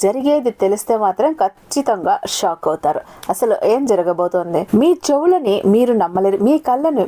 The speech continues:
మీరు నమ్మలేనటువంటి ఆ విషయం మీరు తెలిస్తే ఖచ్చితంగా షాక్ అవుతారు. అయితే ధనుసు రాశి వారు అంత ప్రేమని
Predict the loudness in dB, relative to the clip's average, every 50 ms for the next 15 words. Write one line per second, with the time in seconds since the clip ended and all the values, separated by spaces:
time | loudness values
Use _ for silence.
0 | 2 2 2 2 2 2 2 0 0 0 0 -2 0 0 0 0 0 0 0 -2
1 | -2 -2 -2 -2 -2 -2 -2 -2 0 0 0 -2 0 0 0 0 2 2 2 2
2 | 2 2 2 0 0 0 0 0 -2 -2 0 -2 -4 -4 -4 -4 -4 -2 -2 0
3 | -2 -2 -2 -4 -6 -6 -4 -4 -4 -4 -4 -8 -6 -4 -4 -4 -4 -4 -8 -10
4 | -8 -4 -4 -2 0 0 0 2 2 2 0 -2 -2 -2 -2 0 0 0 0 0
5 | 0 0 0 0 0 0 0 0 2 2 2 0 0 -2 -2 -4 -10 -20 -16 -8
6 | -4 -4 -2 -2 -2 -2 -2 -2 -2 -2 -2 0 0 2 2 2 2 0